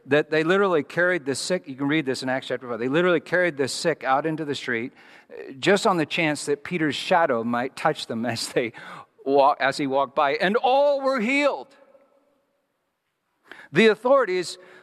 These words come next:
will not arrest Peter or the, or the apostles because they're terrified of the multitude, but they ask Peter and the apostles to meet with them, you know, privately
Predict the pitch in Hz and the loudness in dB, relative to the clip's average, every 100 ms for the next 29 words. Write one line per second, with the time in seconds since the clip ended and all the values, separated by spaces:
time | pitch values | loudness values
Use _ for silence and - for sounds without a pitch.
0 | _ - 185 214 214 196 180 190 190 - | _ 0 4 4 4 4 2 0 -2 -6
1 | 151 135 139 151 147 143 147 147 143 135 | -4 2 2 4 2 0 -2 -2 0 2
2 | 135 - 151 151 139 123 135 - 143 127 | 0 2 0 0 -6 -8 -6 -2 -2 0
3 | 131 - 151 151 131 127 127 120 107 117 | -2 0 0 2 2 2 2 -2 0 -2
4 | 113 - - 123 165 180 185 - 110 117 | -2 -10 -10 0 2 2 -4 -4 -4 0
5 | 147 151 165 175 170 226 - - 175 143 | -2 0 0 2 0 0 -4 -6 -2 0
6 | 143 135 127 120 113 156 127 - 165 170 | 2 0 0 2 0 -2 -8 -4 -2 2
7 | 214 233 160 131 123 117 143 156 135 135 | 2 2 0 0 -2 -2 -2 -2 0 0
8 | - 170 185 156 147 135 139 | 2 2 2 -2 -4 -2 -4